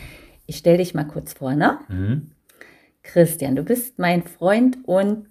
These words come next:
Speaker 1: Kooperationspartner. Wir arbeiten zusammen
Speaker 2: Yes.
Speaker 1: in deinem wunderschönen Studio im Yasa in Potsdam, wo du Yogalehrer bist, wo du Coach bist, wo du deine Lebensweisheiten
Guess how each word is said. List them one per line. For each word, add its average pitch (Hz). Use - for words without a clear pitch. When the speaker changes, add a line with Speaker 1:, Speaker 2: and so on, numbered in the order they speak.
Speaker 1:
Kooperationspartner. 147
Wir 160
arbeiten 147
zusammen 202
Speaker 2:
Yes. -
Speaker 1:
in 196
deinem 156
wunderschönen 196
Studio 170
im 156
Yasa 143
in 139
Potsdam, 220
wo 147
du 139
Yogalehrer 196
bist, 170
wo 135
du 135
Coach 226
bist, 185
wo 147
du 135
deine 143
Lebensweisheiten 196